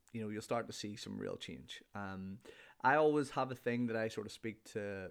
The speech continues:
you know, the students that I teach or even the clients that I coach. Um, I have this thing what I call the, the hang yourself effect, right?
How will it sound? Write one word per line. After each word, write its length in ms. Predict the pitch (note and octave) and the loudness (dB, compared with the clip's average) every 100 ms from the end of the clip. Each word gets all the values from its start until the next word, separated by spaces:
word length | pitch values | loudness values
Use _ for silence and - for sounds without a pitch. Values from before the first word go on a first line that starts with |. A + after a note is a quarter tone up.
| - - | -12 -12
you 80 | |
know, 100 | G#2 F#2 | -10 -10
the 100 | G2 | -10
students 380 | - A2 A2 | -6 -4 -4
that 100 | G#2+ | -6
I 100 | G2 | -6
teach 420 | G2 B2 A#2 - G#2+ | -4 -4 -4 -8 -8
or 280 | G2 F#2+ - - - _ A#2 | -8 -10 -14 -20 -20 _ -8
even 180 | G#2+ | -6
the 80 | G2+ | -6
clients 360 | - G#2 G#2+ G#2+ | -6 -4 -4 -4
that 80 | G2 | -6
I 80 | |
coach. 420 | - - F2 - - _ _ _ _ _ _ _ - - - | -4 -2 -2 -4 -14 _ _ _ _ _ _ _ -20 -14 -8
Um, 320 | A2 G#2+ G#2 - | -6 -6 -4 2
I 120 | B2+ | 2
have 180 | C#3 B2+ | 4 0
this 160 | B2 | -2
thing 220 | - A2+ A2+ | -2 -2 -2
what 120 | A2 | -2
I 80 | A2 | -2
call 360 | - G2+ G2 G#2 | -2 -4 -4 -6
the, 300 | G#2 G2+ G2+ _ _ _ _ _ _ | -6 -8 -12 _ _ _ _ _ _
the 80 | C#3+ | -6
hang 400 | A#2+ - A2+ A2 | -2 0 0 0
yourself 480 | A2 G2+ G#2+ F#2 - - | -4 -4 -4 -4 -10 -16
effect, 440 | - - - - - _ _ _ - | -6 -6 -6 -14 -20 _ _ _ -8
right? 200 | G2+ | -8